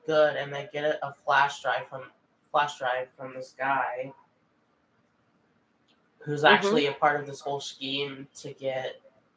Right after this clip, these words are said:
Speaker 1: plutonium. Is it, what is it?
Speaker 2: Plutonium?
Speaker 1: Yeah.
Speaker 2: Mm-hmm.
Speaker 1: And so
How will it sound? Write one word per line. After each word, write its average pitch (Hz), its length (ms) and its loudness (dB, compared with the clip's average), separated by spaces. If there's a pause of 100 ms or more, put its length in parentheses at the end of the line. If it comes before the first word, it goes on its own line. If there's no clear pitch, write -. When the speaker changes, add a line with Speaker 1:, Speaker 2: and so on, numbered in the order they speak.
(640)
Speaker 1:
plutonium. 143 760 -4
Is 143 200 -8
it, - 120 -10
what 156 120 -4
is 175 180 -2
it? - 280 -10
Speaker 2:
Plutonium? 208 640 8 (160)
Speaker 1:
Yeah. 127 300 0 (240)
Speaker 2:
Mm-hmm. 214 320 4 (1700)
Speaker 1:
And 135 520 0
so 143 1040 0